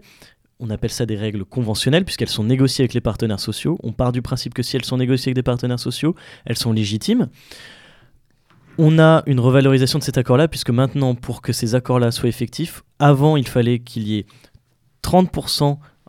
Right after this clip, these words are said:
euh, que des, ce soit des organisations syndicales qui représentent trente pour cent des salariés ou qui aient obtenu trente pour cent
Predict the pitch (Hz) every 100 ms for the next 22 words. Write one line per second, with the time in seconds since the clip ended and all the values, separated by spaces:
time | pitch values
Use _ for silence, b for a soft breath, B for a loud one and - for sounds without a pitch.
0 | - 107 107 - 113 104 104 120 123 107
1 | 101 95 92 92 117 123 131 123 - 131
2 | 120 127 113 107 113 107 104 - 165 147
3 | 123 - 113 - 113 107 110 117 104 -
4 | 110 110 - 120 117 - 135 123 113 -